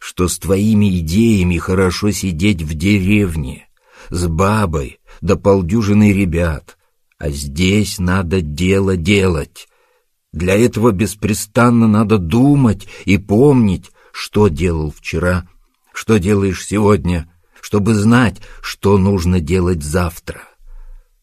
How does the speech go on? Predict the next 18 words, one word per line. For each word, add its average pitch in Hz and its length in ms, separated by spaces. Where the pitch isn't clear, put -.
То 104 160
есть 90 340
жить 104 540
с 73 140
беспрерывной 117 920
поверкой 107 760
себя 104 640
и 90 100
своих 90 380
занятий. 101 920
С - 140
этим 151 640
дойдём 101 760
до 87 120
чего-нибудь 95 680
дельного. 67 560
А - 140
так... - 600